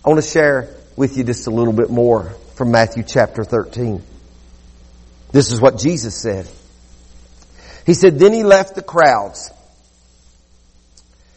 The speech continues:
and he went into the house, and his disciples came to him and said, 'Explain to us the parable of the we-, weeds of the field.'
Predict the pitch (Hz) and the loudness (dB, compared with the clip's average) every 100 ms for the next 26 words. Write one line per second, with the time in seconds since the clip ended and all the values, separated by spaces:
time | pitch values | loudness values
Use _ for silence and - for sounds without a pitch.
0 | _ _ _ - 175 175 160 196 208 190 | _ _ _ 0 2 4 4 2 0 -2
1 | 202 170 139 139 143 - 135 131 113 113 | 0 4 6 6 4 0 -10 -10 -10 -12
2 | - 139 147 147 156 - - 143 143 143 | -2 2 2 0 -12 -12 -6 -4 -4 -6
3 | 135 131 123 120 - - - - 123 120 | -2 0 0 -2 -10 -20 -20 -4 -4 -4
4 | - 127 110 95 - - - - - 160 | 0 2 2 0 -6 -10 -10 -8 0 2
5 | 170 180 180 143 131 123 - 120 - 123 | 4 0 -2 4 4 4 -6 -14 -6 -2
6 | 120 113 117 117 107 101 - - 120 120 | -2 -2 -2 0 -2 -4 -14 -14 -6 -6
7 | - 120 123 120 113 104 - 113 110 110 | -6 -4 0 0 -2 -8 -2 -2 -2 -4
8 | 110 101 92 | -2 0 -2